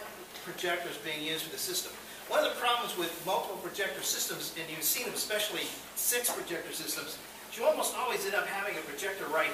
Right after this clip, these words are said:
here. Or if you have a two projector system right there. And you're looking down the barrel of a projector, the bright of the projector, you know, it looks like a train. I know of several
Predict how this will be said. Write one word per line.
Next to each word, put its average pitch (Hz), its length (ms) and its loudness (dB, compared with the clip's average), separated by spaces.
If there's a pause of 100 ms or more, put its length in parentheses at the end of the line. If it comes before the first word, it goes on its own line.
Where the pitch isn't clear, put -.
here. 170 180 0 (560)
Or 190 100 8
if 208 120 6
you 208 40 4
have - 140 4
a - 20 -4
two 226 200 -2
projector - 400 0
system - 320 -2 (180)
right - 220 -2
there. - 180 -4 (260)
And 208 120 8
you're 226 120 6
looking - 280 2
down 208 160 2
the 175 180 -2
barrel 190 340 4
of 196 120 2
a - 100 -6
projector, 196 480 -2
the - 160 -6
bright 185 180 8
of 165 100 2
the 165 120 -2
projector, 175 560 4
you 147 60 -4
know, 156 100 2
it 160 60 2
looks 165 100 -2
like 165 160 0
a - 80 -6
train. 117 320 0
I 170 80 2
know 180 280 4
of - 80 2 (360)
several 220 320 4